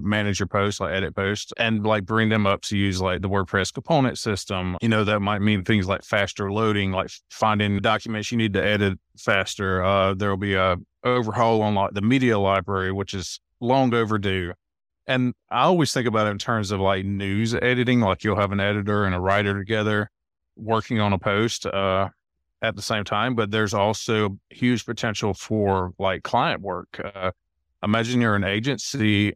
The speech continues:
and you get on a call with the client, you both log in, uh, to, you know, your, your demo site, and you could sit there with the client and walk them through, like, the design live and maybe even make edit, you know, edits together.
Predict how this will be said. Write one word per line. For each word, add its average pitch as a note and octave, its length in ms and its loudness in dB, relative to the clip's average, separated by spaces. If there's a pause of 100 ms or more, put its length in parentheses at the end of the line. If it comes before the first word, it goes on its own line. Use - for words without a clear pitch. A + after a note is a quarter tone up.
(160)
and G#2 480 -2
you G#2 220 -2
get G#2 160 2
on G2+ 140 2
a F#2 40 0
call A#2+ 280 2
with G#2 100 -4
the G2 100 -6
client, B2 440 -2
you G#2 100 -4
both G#2 300 -2
log F#2+ 260 2
in, G2+ 400 0 (800)
uh, G2 180 -4
to, G2+ 560 0
you A2 220 -4
know, G#2 80 2
your, G2 400 0 (100)
your G2+ 160 0
demo B2 340 2
site, F#2 520 0 (580)
and G#2 400 -2
you A2+ 180 -4
could A2 220 -2
sit G#2 160 -2
there G#2 160 0
with F#2+ 140 -4
the F2+ 80 -4
client A2+ 360 -2
and F#2+ 140 -6
walk G2+ 220 -2
them F#2+ 200 -2
through, G2 460 -2
like, F#2+ 220 -2
the G2 100 -2
design G2 800 -2
live G2+ 500 2
and F#2 140 2
maybe G2+ 260 0
even F#2+ 240 -2
make F#2 220 -4
edit, G#2 260 0 (100)
you A#2+ 120 -2
know, A2 100 0
edits A#2 320 0
together. G#2 560 0